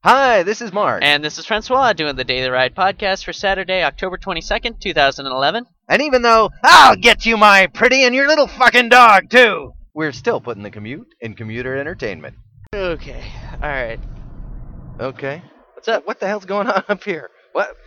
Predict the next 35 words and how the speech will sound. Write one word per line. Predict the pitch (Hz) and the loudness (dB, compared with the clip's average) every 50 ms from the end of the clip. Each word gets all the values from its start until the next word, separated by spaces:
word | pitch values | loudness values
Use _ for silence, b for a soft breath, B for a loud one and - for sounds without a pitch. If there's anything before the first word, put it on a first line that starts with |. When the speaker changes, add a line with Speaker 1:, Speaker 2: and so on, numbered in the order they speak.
| _ _ - | _ _ -8
Speaker 1:
What? | - - - - - - - - | -8 -8 -8 -10 -20 -20 -16 -12
Speaker 2:
Oh, | 185 196 196 170 | -10 -8 -8 -8
Jesus. | - - 180 185 185 147 147 127 127 | -10 -10 -10 -10 -8 -8 -10 -8 -4
Speaker 1:
Left | 139 160 180 180 - - | -2 -2 -2 -2 -4 -10
is | 156 151 - | -12 -8 -6
right, | 151 165 170 175 180 165 - - | -4 -2 -2 -2 -4 -6 -6 -4
right | 143 165 175 180 | -2 -2 -2 -2
is | 180 160 - | -4 -6 -6
left, | 160 170 170 170 170 160 - | -4 -2 -2 -2 -4 -6 -6
up | - 165 - - | -6 -6 -6 -8
is | 156 147 | -14 -12
down, | - 156 160 160 160 160 165 156 | -8 -6 -6 -4 -6 -6 -8 -8
black | 156 151 147 156 - - | -8 -8 -8 -8 -8 -12
is | 147 139 | -14 -10
white. | 139 143 147 143 143 139 143 _ _ _ _ _ - | -6 -6 -4 -4 -4 -6 -10 _ _ _ _ _ -18
Jesus | - 165 160 151 135 131 120 - | -16 -16 -16 -14 -14 -16 -16 -16
Christ, | _ - 120 113 98 98 95 _ | _ -10 -8 -8 -8 -8 -10 _
people | - 120 117 110 110 | -14 -12 -12 -12 -8
driving | 101 117 117 113 113 113 | -6 -4 -4 -4 -4 -6
on | 113 113 113 | -8 -8 -8
the | 120 127 | -6 -6
wrong | 135 151 160 165 165 | -6 -4 -6 -6 -8
side | 160 160 156 151 151 | -6 -6 -6 -6 -6
of | 156 | -8
the | 147 147 | -10 -10
road, | 143 143 143 143 143 139 139 143 135 131 _ 196 | -8 -6 -4 -4 -4 -4 -6 -8 -10 _ _ -16
Speaker 2:
That | 202 202 185 _ | -16 -16 -16 _
guy, | - 190 190 190 | -12 -12 -10 -10
he | 185 185 | -10 -8
Speaker 1:
willy-nilly, | 135 156 170 180 180 180 175 160 156 147 143 143 139 143 143 | -4 -2 -2 0 -2 -2 -4 -4 -6 -6 -4 -4 -6 -6 -8
Speaker 2:
<laughs> | 139 | -8
Speaker 1:
without | 131 127 135 147 165 175 - | -6 -2 -2 -2 -2 -2 -6
respect | 160 156 131 _ 127 143 151 135 131 117 | -10 -14 -14 _ -10 -10 -10 -10 -10 _
for | 120 123 123 123 | -14 -12 -12 -12
anything. | 123 123 135 131 131 131 139 147 143 | -12 -12 -12 -12 -12 -12 -12 -14 -16